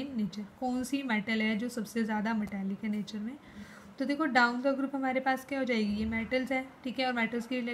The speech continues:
टेंडेंसी क्या होती है, इलेक्ट्रॉन को लूज करने की होती है। तो हमें ये देखना है कि जो सबसे ज़्यादा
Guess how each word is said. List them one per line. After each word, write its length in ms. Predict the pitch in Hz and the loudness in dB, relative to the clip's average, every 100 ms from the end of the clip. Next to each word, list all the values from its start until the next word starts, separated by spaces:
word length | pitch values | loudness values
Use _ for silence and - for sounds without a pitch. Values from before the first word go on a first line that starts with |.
| 226 233 233 | -6 -4 -2
टेंडेंसी 440 | 240 233 226 220 | 0 2 2 0
क्या 140 | 254 262 | 0 0
होती 160 | 254 | 0
है, 60 | 226 | 0
इलेक्ट्रॉन 280 | 208 - 220 | -2 -2 -2
को 100 | 233 | 2
लूज 300 | 220 226 226 | 2 2 0
करने 300 | 254 240 247 | -2 -2 -2
की 100 | 247 | -2
होती 220 | 240 - | -4 -4
है। 80 | 233 - - - - | -8 -8 -14 -12 0
तो 60 | |
हमें 120 | 302 311 | 4 4
ये 140 | 311 | 4
देखना 320 | 294 254 220 | 2 2 2
है 180 | 233 247 | 0 0
कि 180 | 262 311 | 0 2
जो 120 | 311 | 2
सबसे 420 | 311 269 208 - 285 | 2 0 0 0 2
ज़्यादा 380 | 269 254 269 | 2 2 4